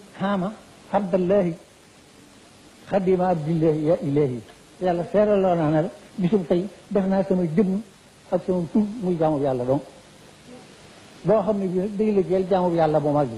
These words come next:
jaamu Yàlla bu mag bi tax ngay wax fa awha ila abdihi ma awha, tax nga naan subhana allazi asra bi abdihi laylan. Muy Rasulullah.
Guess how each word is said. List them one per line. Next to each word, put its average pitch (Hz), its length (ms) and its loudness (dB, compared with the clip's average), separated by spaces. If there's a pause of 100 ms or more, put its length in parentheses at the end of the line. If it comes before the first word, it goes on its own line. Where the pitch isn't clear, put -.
(160)
jaamu 175 240 0
Yàlla 170 220 2
bu 156 100 2
mag 165 160 2
bi 170 140 -2
tax 190 160 0 (460)
ngay 190 180 0
wax 175 100 0 (200)
fa 196 100 -2
awha 175 320 0
ila 175 300 2
abdihi 151 300 -2
ma 156 200 2
awha, 160 320 2 (300)
tax 190 120 0
nga 185 120 -4
naan 170 180 -4
subhana 160 320 -4
allazi 147 260 -6
asra 151 280 -2
bi 143 160 -6
abdihi 127 300 -4
laylan. 123 180 -4 (960)
Muy 143 120 4
Rasulullah. 120 460 0